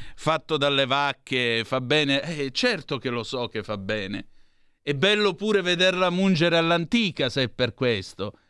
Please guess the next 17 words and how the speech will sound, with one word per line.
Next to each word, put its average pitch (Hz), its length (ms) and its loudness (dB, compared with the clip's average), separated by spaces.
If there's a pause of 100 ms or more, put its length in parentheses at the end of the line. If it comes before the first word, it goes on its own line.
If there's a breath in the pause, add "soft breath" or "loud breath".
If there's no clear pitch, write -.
perché 165 520 0
è - 20 2
arte, 127 720 -4
oltre 123 400 -2
che 110 160 -4
cultura. 113 580 -2 (500 soft breath)
Però 220 280 2
decidetevi, 151 760 0
amici 123 360 0
di 117 100 0
Bruxelles, 107 720 -2
o 262 220 2
sono 170 260 -2
brutti, 139 360 -6
sporchi 127 380 -8
e 156 60 -6
cattivi, 107 600 -6